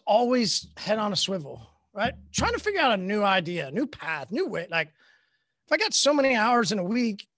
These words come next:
how do I fill up those hours, right? And then if I have those hours for teammates, how do I just make sure we got a lot more coming?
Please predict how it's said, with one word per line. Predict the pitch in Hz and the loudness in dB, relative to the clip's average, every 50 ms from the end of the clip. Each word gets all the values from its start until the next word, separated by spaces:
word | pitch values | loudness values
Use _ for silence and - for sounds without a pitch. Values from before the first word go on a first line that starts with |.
| _ _ - | _ _ -8
how | - - | -6 -4
do | 403 359 - | -2 -2 -4
I | |
fill | - - _ - 285 339 285 | -4 -6 _ 0 2 4 4
up | 247 220 | 4 4
those | 196 220 220 190 143 | 2 2 0 2 0
hours, | 180 190 202 160 - - - - - - - | 0 0 0 -2 -4 -8 -12 -14 -14 -10 -6
right? | - 202 302 415 - _ _ _ _ _ _ _ _ _ _ _ - | -4 -2 -2 -4 -6 _ _ _ _ _ _ _ _ _ _ _ -2
And | 254 | 0
then | 302 349 | 2 2
if | 269 | 4
I | 349 302 | 6 6
have | 277 427 466 | 6 6 6
those | 466 415 220 156 - - | 4 2 2 2 2 2
hours | 196 220 247 254 247 226 202 160 | 4 4 6 6 6 6 4 2
for | - - 220 208 185 | 0 -2 -2 -4 -4
teammates, | 156 - - - 311 339 233 214 202 233 233 - - - _ _ _ _ _ _ _ _ _ _ _ _ _ _ _ _ _ | -6 -4 0 0 2 2 2 2 0 0 0 -4 -6 -10 _ _ _ _ _ _ _ _ _ _ _ _ _ _ _ _ _
how | - - | 2 4
do | 392 415 | 4 6
I | 415 415 | 4 2
just | 381 339 - - 180 | 0 -2 -4 -2 0
make | 170 226 254 | 2 2 4
sure | - - 254 254 | 4 2 2 2
we | 233 208 | 2 4
got | 208 226 208 190 | 4 4 4 4
a | 165 | 4
lot | 151 160 202 247 240 | 4 4 2 2 2
more | 208 220 220 202 151 | 2 2 2 2 0
coming? | - - - 269 339 - - | -2 -2 -2 -2 -2 -4 -8